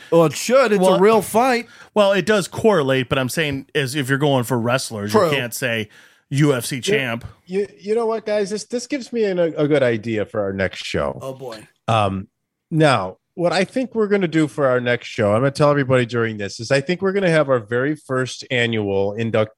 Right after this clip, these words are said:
Speaker 3: induction to the Mark Side of the Ring Hall of Fame.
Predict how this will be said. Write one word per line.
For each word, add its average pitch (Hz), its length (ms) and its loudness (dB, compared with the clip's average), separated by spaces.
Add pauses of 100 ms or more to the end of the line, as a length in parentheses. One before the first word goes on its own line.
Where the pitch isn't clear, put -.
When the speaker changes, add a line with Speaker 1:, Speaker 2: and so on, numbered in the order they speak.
(200)
Speaker 3:
induction 123 640 0 (340)
to 127 80 -2
the 123 80 2
Mark 127 280 2
Side 131 280 2
of 117 80 -6
the 117 80 -8
Ring 113 240 -6
Hall 101 220 0
of 90 120 -8
Fame. 73 240 -8